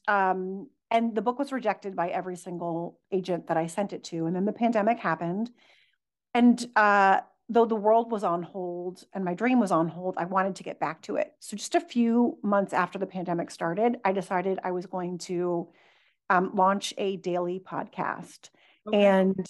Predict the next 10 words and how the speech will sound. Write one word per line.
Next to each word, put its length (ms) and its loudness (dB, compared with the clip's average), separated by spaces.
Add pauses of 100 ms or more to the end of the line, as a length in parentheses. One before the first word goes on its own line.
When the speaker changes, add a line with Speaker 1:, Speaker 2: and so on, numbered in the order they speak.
(140)
Speaker 1:
um, 300 0
I 60 -2
called 260 0
the 60 -2
podcast 560 -4
One 280 0
Bold 260 -2
Move 200 -8
a 60 -6
Day. 340 -6